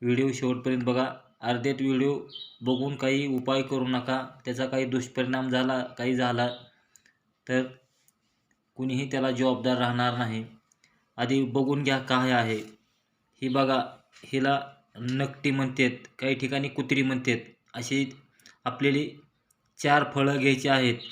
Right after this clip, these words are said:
चार फळं घेऊन तुम्हाला चार उडदाचे दाणे, चार पाच उडदाचे दाणे घ्यायचे आहेत आणि हे असे पाच सहा कापराचे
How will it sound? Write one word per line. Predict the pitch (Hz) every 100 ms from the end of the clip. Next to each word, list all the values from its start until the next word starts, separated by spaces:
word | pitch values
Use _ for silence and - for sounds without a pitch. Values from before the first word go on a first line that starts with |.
| - - - - - -
चार | 139 143 139
फळं | 135 139 139
घेऊन | 143 127 117 - - - - - - -
तुम्हाला | 131 139 151
चार | 151 147 147
उडदाचे | 151 139 131 139 135 143
दाणे, | 139 139 135 120 - -
चार | 135
पाच | 127 139
उडदाचे | 135 131 135 127 139
दाणे | 139 135 135
घ्यायचे | 127 131 135
आहेत | 123 117 - - _ _ _ _ -
आणि | 123 135
हे | 127 123
असे | 135 127
पाच | 143 143 127 -
सहा | 143
कापराचे | 139 135 131 127 127 143